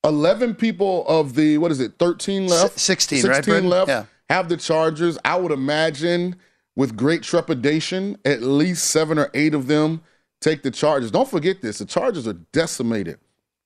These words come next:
Speaker 1: on defense. And at some point, that's gonna catch up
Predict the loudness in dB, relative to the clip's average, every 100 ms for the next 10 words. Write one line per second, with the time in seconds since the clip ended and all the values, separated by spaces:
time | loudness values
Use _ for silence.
0 | _ -2 0 0 0 -2 -4 -16 -18 -20
1 | _ _ _ _ _ _ _ -2 0 2
2 | 0 -2 -4 0 0 0 2 2 2 0
3 | 0 0 0 -4 -4 -2 -2 2 0 0